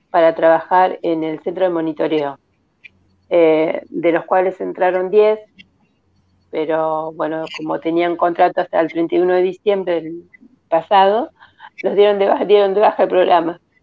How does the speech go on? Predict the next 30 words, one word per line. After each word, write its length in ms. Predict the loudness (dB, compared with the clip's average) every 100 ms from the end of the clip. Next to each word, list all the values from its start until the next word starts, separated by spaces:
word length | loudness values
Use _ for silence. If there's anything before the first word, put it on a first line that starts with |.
| _ -10
Como 180 | -2
era 160 | 2 2
un 60 | 2
programa, 560 | 2 4 4 4 0
eso 220 | 0 -2
no 100 | -2
era 240 | 0 2 2
algo 260 | 0 -6
que, 300 | -8 -12 -12
que 120 | -8 -2
era 200 | -2 -2
por 140 | -6
el 100 | -6
convenio, 640 | -6 -2 0 0 -2 -4 -10 _ _ _ _ _
y 60 | -4
lamentablemente 720 | -2 -2 0 0 0 -4 -6
se 80 | -4
dio 120 | -2
de 100 | 2
baja 240 | 2 0 -6
y 60 |
estamos 320 | -4 -6 -6
todavía 300 | -4 0 2
luchando 480 | 0 0 0 0 0
para 220 | -4 -6
que 100 | -6
los 120 | -8 -6
vuelvan 280 | -6 -6
a 40 | -8
incorporar. 540 | -14 -16 -12 -8 -8